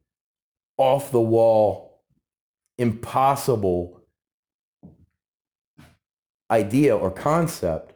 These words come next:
that somebody just said that. They just said that shit. It sounded good. It sounded empowering to people. But really, what does it mean?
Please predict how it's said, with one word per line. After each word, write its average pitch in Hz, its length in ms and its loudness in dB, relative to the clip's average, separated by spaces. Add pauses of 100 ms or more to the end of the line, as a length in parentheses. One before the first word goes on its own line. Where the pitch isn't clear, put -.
(240)
that 117 120 2
somebody 143 360 0
just 104 280 -2
said 139 300 0
that. 78 400 -6 (100)
They 117 80 -4
just 120 220 -6
said 143 200 0
that - 180 -4
shit. - 480 -10 (360)
It 104 120 -10
sounded 131 480 -2
good. 92 460 -4 (680)
It 117 120 -2
sounded 131 420 -2
empowering 92 720 -2
to - 120 -10
people. 107 600 -6 (540)
But 135 140 2
really, 143 380 0
what 131 200 0
does 113 180 -2
it 104 160 -6
mean? 117 460 -4